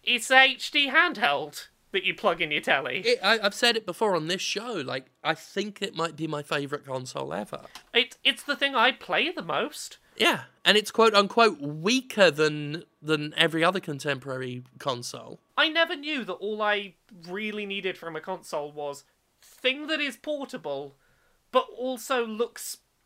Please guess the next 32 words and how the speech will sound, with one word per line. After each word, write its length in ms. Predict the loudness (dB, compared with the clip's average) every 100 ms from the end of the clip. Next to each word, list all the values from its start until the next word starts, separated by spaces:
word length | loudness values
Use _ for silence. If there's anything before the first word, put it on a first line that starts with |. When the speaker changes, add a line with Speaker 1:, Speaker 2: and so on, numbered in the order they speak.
| _ _ -6
Speaker 1:
like, 300 | -2 -2 0
passes 440 | 2 2 0 -6
the 80 | -4
bar 360 | 0 2 2 0
of 120 | -4
we've 200 | -8 -6
reached 260 | -8 -8 -2
the 120 | 0
H 260 | 0 -4
D 240 | -2 -2 0
era 360 | -2 0 -2
on 160 | -2 -6
a 60 | -10
telly. 460 | -12 -12 -12 -12 _ _ _ _ -4
Like, 260 | -4 -4 _ _
if 160 | 0 0
it 140 | -2
passes 380 | 0 0 -4 -10
the 80 | -2
bar 300 | 2 2 2
of, 100 | 0
okay, 340 | 0 2 2
it's 160 | 0 -4
like, 240 | -4 -2
you 60 | -4
know, 180 | -4 -4
it's 160 | -8
reached 220 | -10 -10
the 80 | -8
P 160 | -2 -2
S 100 | -2
three, 480 | -6 -6 -6 -8